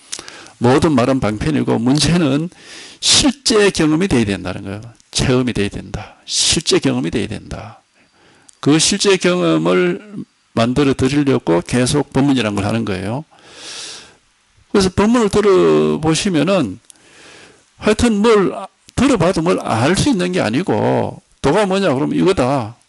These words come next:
마음이 뭐냐 이거다, 공이 뭐냐 이거다, 중도가 뭐냐 이거다 이렇게 해버리니까 "이게 뭡니까?" 이렇게 물어보면 "설명이 안 돼, 이거는. 이거 그냥 이거일 뿐이다."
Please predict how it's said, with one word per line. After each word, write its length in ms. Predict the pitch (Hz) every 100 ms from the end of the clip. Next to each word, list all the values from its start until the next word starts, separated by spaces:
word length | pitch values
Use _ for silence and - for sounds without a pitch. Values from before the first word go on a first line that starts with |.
| _ _ -
마음이 320 | - 127 165
뭐냐 260 | 131 147 143
이거다, 400 | 151 156 117 120
공이 300 | - 160 165
뭐냐 300 | 123 143 135
이거다, 460 | 139 156 139 113 110
중도가 440 | - 123 160 151
뭐냐 220 | 135 139
이거다 440 | 143 156 151 131 127
이렇게 300 | 156 165 131
해버리니까 600 | 131 113 110 - 123 107
"이게 220 | 185 208
뭡니까?" 380 | 175 147 214 202
이렇게 160 | 139 143
물어보면 460 | 151 131 123 117 127
"설명이 320 | 240 247 226
안 120 | 139
돼, 100 | 196
이거는. 340 | 151 117 113 135
이거 160 | 175
그냥 200 | 180 180
이거일 200 | 190 208
뿐이다." 480 | 185 202 202 143 101